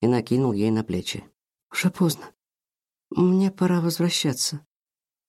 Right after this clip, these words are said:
прошептала Анна. Её пробирала дрожь, но она сомневалась, что озноб вызван ночной прохладой.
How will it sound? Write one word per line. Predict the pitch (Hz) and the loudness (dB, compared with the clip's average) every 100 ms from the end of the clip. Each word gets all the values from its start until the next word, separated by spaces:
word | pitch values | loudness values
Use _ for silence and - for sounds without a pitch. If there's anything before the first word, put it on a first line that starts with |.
| _ | _
прошептала | 117 120 139 - 117 113 | -2 0 0 0 0 2
Анна. | 120 110 113 110 _ _ _ _ _ | 0 0 -2 -6 _ _ _ _ _
Её | 135 147 151 | 0 0 2
пробирала | 156 156 160 160 | 2 2 2 2
дрожь, | 151 180 151 - | 2 0 0 -4
но | 117 117 | -2 0
она | 127 135 135 127 | 0 0 0 -2
сомневалась, | - 127 131 151 135 101 | -4 -2 0 0 0 -2
что | - - 95 98 | -4 -4 -2 0
озноб | 110 135 151 147 _ _ _ _ _ - | 0 2 0 -2 _ _ _ _ _ -4
вызван | 110 127 120 117 113 | 0 2 2 2 2
ночной | 107 - 107 98 | 0 -2 -2 -2
прохладой. | - 98 - - - - | -2 -6 -4 -6 -4 -8